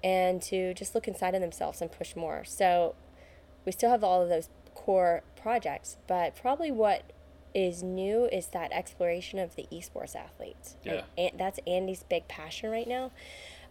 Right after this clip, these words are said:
Speaker 1: Uh, I'm really interested in seeing the research that comes out about that. So
Speaker 2: Yeah.
Speaker 1: they're diving into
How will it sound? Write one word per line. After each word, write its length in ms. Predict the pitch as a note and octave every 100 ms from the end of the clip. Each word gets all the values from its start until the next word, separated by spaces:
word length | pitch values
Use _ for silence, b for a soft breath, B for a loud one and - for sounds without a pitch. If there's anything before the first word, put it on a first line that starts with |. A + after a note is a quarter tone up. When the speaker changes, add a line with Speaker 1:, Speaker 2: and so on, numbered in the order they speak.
| -
Speaker 1:
Uh, 340 | G3+ G3 F#3+ -
I'm 300 | G#3+ G3+ F3
really 400 | F#3 F#3 F3 D#3+
interested 500 | E3 F3 - D#3+ D#3
in 120 | D#3+
seeing 540 | E3+ E3 E3 D#3 D#3+
the 100 | D#3+
research 460 | D#3+ D#3+ - D#3 -
that 80 | D3
comes 280 | D#3 D3
out 140 | C#3+ C3+
about 220 | C#3 C3+
that. 240 | B2 A2 -
So 180 | F3
Speaker 2:
Yeah. 40 | D3+
Speaker 1:
they're 200 | A3 B3+
diving 360 | G3+ F3 F3 E3+
into 320 | E3+ E3+